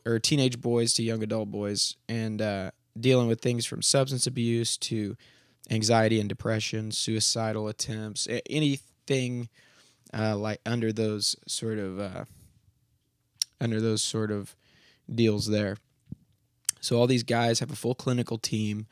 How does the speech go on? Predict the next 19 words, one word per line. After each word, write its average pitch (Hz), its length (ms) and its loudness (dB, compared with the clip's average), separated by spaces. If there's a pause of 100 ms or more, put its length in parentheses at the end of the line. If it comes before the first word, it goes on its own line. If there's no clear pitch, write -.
(400)
and 113 180 2
they're 107 160 6
here 131 440 4
to 117 680 4 (440)
learn 117 760 0 (880)
about 113 380 0
themselves 127 960 2 (600)
and 113 160 4
about 107 340 0
how 117 340 0
to 110 400 -2
develop 107 420 -4
coping 113 420 -2
skills 104 420 -2
to - 100 -10
be 110 120 -4
able 101 200 -8
to 104 320 -6
live 107 600 -6